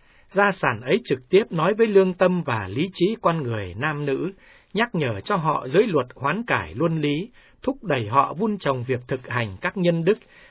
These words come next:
và làm cho họ xích lại gần nhau trong tình yêu thương, trong tinh thần huynh đệ như những phần tử của đại gia đình nhân loại. Phải luôn luôn tôn trọng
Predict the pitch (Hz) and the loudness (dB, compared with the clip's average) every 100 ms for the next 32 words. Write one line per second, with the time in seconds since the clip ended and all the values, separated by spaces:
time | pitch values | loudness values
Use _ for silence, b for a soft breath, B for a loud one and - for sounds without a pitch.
0 | b 147 139 135 127 190 160 135 - 247 | b 0 2 0 0 -2 0 -2 -2 -8
1 | 247 147 - 117 120 107 92 143 156 143 | -2 -2 -2 -2 -6 -4 -6 -4 -2 -2
2 | 165 156 135 110 90 87 151 143 135 147 | -4 -4 -6 -8 -10 -6 -2 -2 0 0
3 | 135 127 b b - 190 190 202 190 131 | 0 -8 b b -2 -2 4 2 2 -2
4 | 120 101 180 190 143 120 - b b - | -4 0 0 2 0 -2 -6 b b 4
5 | 190 180 202 - 151 127 123 117 98 - | 6 6 0 0 -2 -2 -4 -4 -6 -6
6 | 113 92 123 123 127 170 165 113 92 90 | -6 -2 -4 -4 -4 -4 -2 -6 -8 -6
7 | 147 135 120 104 - _ _ _ _ _ | -6 -4 -4 -4 -10 _ _ _ _ _
8 | b b b b - 131 110 180 196 196 | b b b b 0 2 6 6 8 8
9 | 190 190 190 180 170 156 | 6 4 4 4 0 -4